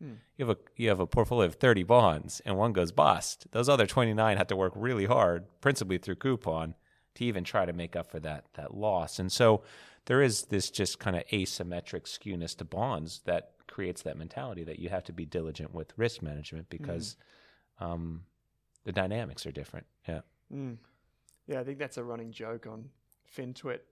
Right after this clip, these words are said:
Speaker 1: <laughs> the old
Speaker 2: <laughs>
Speaker 1: financial Twitter sphere, the, how hard, um,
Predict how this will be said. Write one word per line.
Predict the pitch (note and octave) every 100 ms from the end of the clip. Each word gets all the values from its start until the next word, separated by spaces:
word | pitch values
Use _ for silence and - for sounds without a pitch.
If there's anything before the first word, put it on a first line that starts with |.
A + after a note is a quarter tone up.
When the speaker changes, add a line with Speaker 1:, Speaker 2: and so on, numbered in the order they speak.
| _
Speaker 1:
<laughs> | - -
the | G#3 A2 G#2
old | - F2+
Speaker 2:
<laughs> | A2+
Speaker 1:
financial | D3+ C3+ C3+ C3
Twitter | - C#3 C3
sphere, | - C3+ A#2+ A#2 _ _ _ _ _
the, | C3
how | C3+ B2+
hard, | B2 C3 C3+ A#2 G2+ A2 _ _ _ _ _ _
um, | C3 A#2+ A2+ G#2+ G#2+ G#2 G2+